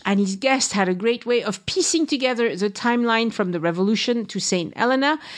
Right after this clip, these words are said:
And he did great research too and added a lot to the episode." Yeah, I think we, we worked, uh, really well, the two of us.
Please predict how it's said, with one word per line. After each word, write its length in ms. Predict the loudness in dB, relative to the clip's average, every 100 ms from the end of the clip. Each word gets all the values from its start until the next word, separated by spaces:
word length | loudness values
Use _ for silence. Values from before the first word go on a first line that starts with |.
| -14 -4
And 180 | 0 2
he 140 | 2
did 280 | 0 -4 -2
great 280 | 0 0 0
research 480 | -2 0 0 -2 2
too 240 | 2 4
and 200 | 2 0
added 340 | 0 2 2 2
a 120 | 2
lot 280 | 2 0 -2
to 100 | -4
the 180 | -2 -4
episode." 420 | -4 -2 -2 -2 -2
Yeah, 240 | 0 0
I 40 | 0
think 200 | -2 -2
we, 240 | 0 0
we 180 | 0 -2
worked, 460 | 0 -2 -2 -10 -12 -12
uh, 200 | -8 -4
really 260 | 0 2 4
well, 240 | 2 0
the 100 | -4
two 220 | -6 -4
of 80 | -4
us. 320 | -6 -8 -10